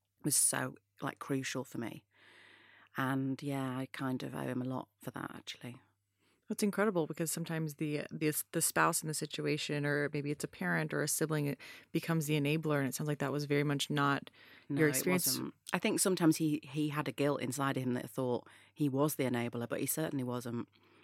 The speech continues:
Speaker 1: I was very secretive. It's a very secretive illness. And it also made me realise how secretive I could be and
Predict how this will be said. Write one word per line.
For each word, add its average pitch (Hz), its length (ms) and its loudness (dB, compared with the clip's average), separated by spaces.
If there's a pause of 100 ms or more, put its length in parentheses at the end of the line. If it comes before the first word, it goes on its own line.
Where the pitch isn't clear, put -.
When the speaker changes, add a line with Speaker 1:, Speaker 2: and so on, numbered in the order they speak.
(140)
Speaker 1:
I 139 80 0
was 147 140 -2
very 147 160 2
secretive. 123 640 -2 (340)
It's - 140 -6 (140)
a 165 40 -2
very 156 220 4
secretive 143 540 0
illness. 127 480 -4 (180)
And 165 100 6
it - 60 2
also 165 240 6
made 143 120 8
me 131 100 4
realise 127 300 4
how 135 120 -6
secretive 131 680 -2
I 120 60 -6
could - 220 -14
be 151 320 -4 (520)
and 135 260 2